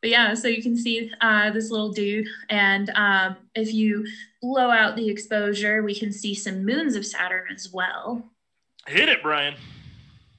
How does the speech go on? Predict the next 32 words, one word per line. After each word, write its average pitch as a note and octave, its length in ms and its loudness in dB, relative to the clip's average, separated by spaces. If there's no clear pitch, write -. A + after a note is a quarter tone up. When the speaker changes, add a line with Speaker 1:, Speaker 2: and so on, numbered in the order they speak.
Speaker 1:
<laughs> A3 520 0
Brian's F#3+ 400 -2
the F3+ 80 -14
brains F#3 360 -2
behind F#3+ 300 -4
the F#3 60 -4
operation. G3 840 -2
Wesley G3 340 -4
and F#3+ 80 -4
I F#3 80 0
are F#3 40 -2
just G3 200 -6
the G#3+ 60 -14
pretty A#3 200 -2
faces, G3+ 600 -2
you A3 120 0
know? F#3+ 140 8
<laughs> B3+ 100 6
Speaker 2:
It's D#4 140 2
true. D#3 240 0
It's - 140 -6
why - 200 6
we C3 60 -6
make C3+ 180 -8
the - 60 -14
big C3+ 180 -8
bucks. G2 320 -14
Speaker 1:
Oh, G3+ 140 6
yeah. F3 260 2
<laughs> D4 680 2
Yeah, F#3 440 2
um, F#3+ 720 4